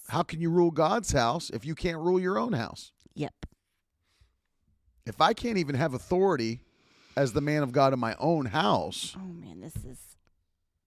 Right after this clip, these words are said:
Speaker 2: this is a whole other podcast.
Speaker 1: Submit!
Speaker 2: <laughs>
Speaker 1: Then how am I going to have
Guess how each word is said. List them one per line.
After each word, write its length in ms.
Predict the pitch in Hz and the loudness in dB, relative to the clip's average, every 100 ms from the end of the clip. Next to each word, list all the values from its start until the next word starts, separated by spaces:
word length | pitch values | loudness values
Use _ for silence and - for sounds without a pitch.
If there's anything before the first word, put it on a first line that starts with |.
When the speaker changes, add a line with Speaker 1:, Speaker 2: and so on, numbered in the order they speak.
| _ | _
Speaker 2:
this 180 | - - | -20 -18
is 100 | 143 | -14
a 60 | 131 | -12
whole 180 | 139 127 | -10 -10
other 140 | 131 | -10
podcast. 480 | - - - - - | -12 -20 -20 -20 -12
Speaker 1:
Submit! 520 | - 254 330 359 - - _ _ _ _ _ _ - | 2 4 6 4 4 -10 _ _ _ _ _ _ -8
Speaker 2:
<laughs> 80 | - - - - - - _ _ _ - | -4 -4 -8 -16 -20 -20 _ _ _ -2
Speaker 1:
Then 180 | 143 151 | 2 4
how 240 | 185 220 | 6 6
am 100 | 208 | 6
I 140 | 180 185 | 4 2
going 240 | 185 180 | 0 2
to 80 | 156 | 4
have 420 | 170 156 135 120 | 6 4 2 -2